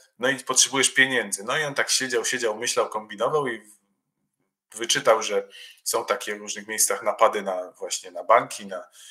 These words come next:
na poczty, to, że on zrobi tak samo. Ale potem postanowił wykorzystać, ym, taką swoją in-, taki inny z-, z-, zasób, który miał, mianowicie kontakty w establishmencie, o których już wspomniałem.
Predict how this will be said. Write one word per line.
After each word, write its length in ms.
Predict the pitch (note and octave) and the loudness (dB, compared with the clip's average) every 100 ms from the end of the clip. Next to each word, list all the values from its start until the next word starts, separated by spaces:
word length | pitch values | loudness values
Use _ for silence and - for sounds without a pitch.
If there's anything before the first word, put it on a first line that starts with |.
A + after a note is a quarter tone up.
| - - | -20 -14
na 80 | F2+ | -2
poczty, 440 | - B2 - A#2 | 4 6 6 0
to, 160 | G#2+ G#2+ | -2 -2
że 120 | A2 | 0
on 120 | G#2+ | -2
zrobi 260 | G#2+ G#2 - | -4 -8 -4
tak 160 | G2+ - | 0 0
samo. 300 | F#2 - - _ - - - _ - | 0 -4 -12 _ -20 -20 -20 _ 4
Ale 340 | B2+ D3 D3+ | 6 8 6
potem 320 | B2 B2+ C#3 | 4 4 0
postanowił 540 | B2 A2 A#2+ A#2+ C3+ A#2+ | 2 2 2 0 0 -6
wykorzystać, 760 | A#2 A#2+ A#2 B2+ B2+ A2 - - _ _ _ A2+ | -2 0 2 6 6 4 -2 -10 _ _ _ -6
ym, 500 | A2 G#2+ G#2 G#2 G#2 - | -2 -2 -4 -12 -16 2
taką 400 | A2+ A2 - A#2 | 4 4 2 2
swoją 720 | - - A2+ A#2 A2+ A2 A2 | 4 4 4 6 4 2 -4
in-, 380 | A#2+ A#2 A2+ A2 | -8 -8 -10 -4
taki 300 | A#2 A2 A#2 | -2 -2 -4
inny 360 | B2 B2 A2 G#2 | -8 -6 -6 -6
z-, 280 | G#2 G2 G2 | -10 -12 -12
z-, 240 | - G#2 | -4 6
zasób, 460 | A#2+ A#2 - - - | 8 8 6 2 -12
który 300 | - A2 G2+ | -8 -6 -4
miał, 440 | F#2 F#2+ C#3+ - | -2 0 -2 -8
mianowicie 540 | A2+ A2 A2+ G#2+ G#2 B2+ | -6 -4 -4 -4 -2 2
kontakty 540 | B2 G#2+ G2 - A#2+ | 2 4 0 -2 -6
w 40 | A#2 | 2
establishmencie, 760 | - A#2+ - - C3+ A#2 - | 4 4 6 4 6 2 -2
o 40 | - | -6
których 240 | - G#2 | -12 -14
już 140 | - - | -2 -2
wspomniałem. 540 | - A2 A2+ F3+ - | -2 -6 -4 -6 -6